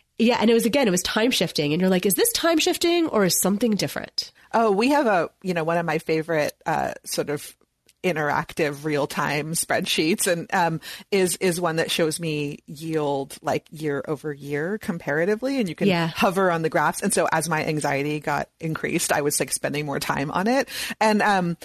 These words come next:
Speaker 2: yeah, I mean, watching at, at early dates, like in March and April, it compared to last year be twenty percent over, and then thirty percent over, and then forty percent over. And then I think at one point it was ninety-two percent over.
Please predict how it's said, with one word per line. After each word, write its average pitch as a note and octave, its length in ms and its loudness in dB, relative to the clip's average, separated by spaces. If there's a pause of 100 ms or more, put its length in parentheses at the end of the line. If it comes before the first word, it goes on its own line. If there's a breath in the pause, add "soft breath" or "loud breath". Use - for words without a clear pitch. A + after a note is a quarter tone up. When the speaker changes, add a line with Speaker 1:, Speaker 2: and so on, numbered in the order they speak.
(140)
Speaker 2:
yeah, G#3 200 4
I F#3 160 2
mean, F3+ 220 0
watching F#3 880 0
at, - 180 -2
at E3+ 200 -2
early G3+ 400 2
dates, - 500 0
like D3+ 160 0
in D3+ 140 -2
March D3+ 340 -4
and D3 140 -8
April, D#3+ 520 -4 (280 loud breath)
it - 200 -2 (220)
compared F3+ 400 -2
to E3 60 -8
last D#3+ 300 -2
year D#3 120 0
be D3 160 -8
twenty F3 340 -4
percent D#3+ 300 -4
over, - 360 -6
and E3+ 140 -2
then D#3 200 -2
thirty E3+ 260 -2
percent D#3 280 -4
over, - 300 -6
and E3+ 140 -2
then D3+ 180 -2
forty E3+ 300 0
percent D3+ 280 -4
over. B2 360 -6
And F3 100 -2
then E3+ 100 0
I E3+ 60 0
think B3 140 2
at D3 200 -4
one D3+ 180 -2
point F3 140 -6
it - 40 -8
was C#3 100 -8
ninety-two D#3 800 -6
percent C#3 420 -4
over. F3+ 540 -4